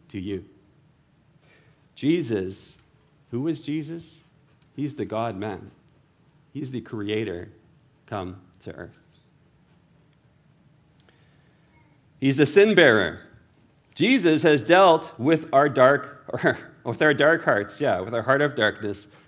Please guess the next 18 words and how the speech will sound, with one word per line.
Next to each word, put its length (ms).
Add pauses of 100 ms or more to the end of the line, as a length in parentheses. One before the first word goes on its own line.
when 140
he 100
died 420 (280)
on 180
the 100
cross. 600 (840)
We 120
have 120
two 240
letters 380
that 200
Peter, 540
another 280
one 180
of 60
the 80
twelve 300
disciples, 680